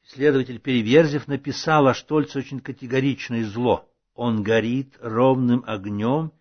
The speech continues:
электрической лампочки, с точным расчетом силы накаливания». Зло, но очень точно сказано. Противоречие, лежащее в основе сюжета романа «Обломов»,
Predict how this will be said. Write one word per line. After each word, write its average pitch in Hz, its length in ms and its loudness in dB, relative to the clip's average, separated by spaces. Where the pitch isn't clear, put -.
электрической 131 960 -8
лампочки, 135 920 -6
с - 100 -20
точным 151 500 -2
расчетом 156 640 -4
силы 147 420 -2
накаливания». 92 840 -6
Зло, 101 420 -6
но 117 180 -14
очень 117 240 -12
точно - 440 -12
сказано. - 460 -20
Противоречие, 180 600 0
лежащее 156 580 -2
в 143 60 2
основе 151 440 -2
сюжета 143 440 -4
романа 127 360 0
«Обломов», 170 460 -2